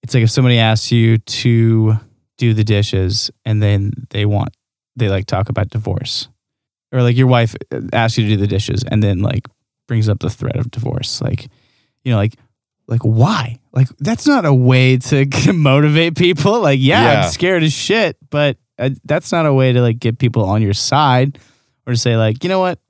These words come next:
Speaker 1: I feel good about doing the dishes for you."
Speaker 2: I feel like there's a ton of
Speaker 1: She just,
Speaker 2: fear mongering.
Speaker 1: she just, yeah, she blamed, she blamed a lot of people, and I think she turned a lot of people off with that speech. But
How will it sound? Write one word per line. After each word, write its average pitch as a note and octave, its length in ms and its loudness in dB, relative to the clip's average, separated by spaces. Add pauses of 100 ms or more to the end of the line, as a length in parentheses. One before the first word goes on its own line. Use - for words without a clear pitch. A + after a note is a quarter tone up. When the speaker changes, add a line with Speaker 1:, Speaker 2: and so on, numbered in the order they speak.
(500)
Speaker 1:
I E3 120 -4
feel F3 260 -2
good D3+ 400 0
about G2+ 260 -2
doing G#2 220 -2
the G#2 80 -4
dishes G2 440 -2
for G2+ 200 -4
you." B2 180 -4 (460)
Speaker 2:
I - 80 -8
feel B2 160 0
like A#2+ 80 0
there's G#2+ 160 0
a F2 60 -4
ton G2+ 280 0
of F#2 60 0
Speaker 1:
She - 100 0
just, F#3+ 180 -2
Speaker 2:
fear A#2 200 0
mongering. D#2+ 460 -2
Speaker 1:
she D2+ 140 0
just, F2 140 0 (220)
yeah, A3 240 -2
she C#3+ 240 -4
blamed, C#3 440 0
she - 200 -2
blamed C3 380 0
a E3 40 0
lot F3 160 0
of E3+ 80 -4
people, C#3+ 380 0
and C3 80 2
I - 20 4
think A#2+ 160 0
she B2 100 -2
turned A2+ 240 -4
a A2 40 0
lot G#2+ 180 0
of A2 100 -4
people A2 440 -6 (560)
off G2+ 260 -6
with G2+ 100 -6
that - 180 -8
speech. - 420 -12 (400)
But D#3+ 200 -2